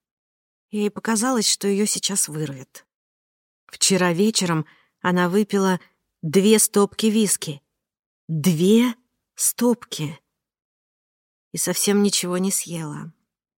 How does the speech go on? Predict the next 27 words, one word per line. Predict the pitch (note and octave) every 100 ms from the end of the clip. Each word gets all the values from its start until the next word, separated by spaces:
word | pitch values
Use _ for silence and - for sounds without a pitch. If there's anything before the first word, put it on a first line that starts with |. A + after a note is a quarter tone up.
| _ _ _ -
Последнее, | F#3 - B3 G#3+ G3
что | F3+ F3
она | E3 E3
помнила, | - A3 A3 F3 D#3
было | D#3+ E3+
то, | - G3+
как | F3+ -
она | E3+ E3+
танцевала | E3 E3+ - E3+ F3+ F3+
с | F3+ -
Этель | - A3 A#3 D#3 C#3+ - - _ _
под | F3+ -
«Понедельник, | G3+ G3 F#3+ E3 A3 A3+ G#3+ -
понедельник». | G#3 A3 G#3+ G3 C#3 C#3 - - - _
Кажется, | - F#3+ F#3+ -
в |
какой-то | - G3+ A3 G#3+
момент... | G3 F#3+ G3 G#3+ G#3+ - _ _ _ _
Шорты | - - G3+ G3+ A3
всё-таки | - G#3 G#3 -
упали | A3+ B3+ - C4+ F3 D#3
прямо | - E3+ E3 E3+
на | E3+
новые | F#3 F#3 D#3 D#3
блестящие | C#3+ F3 - E3 - E3
ботинки. | F3+ G3+ - C#3+ C#3+ - - _ _ _ _ _ _ _
Так | - G3 F#3+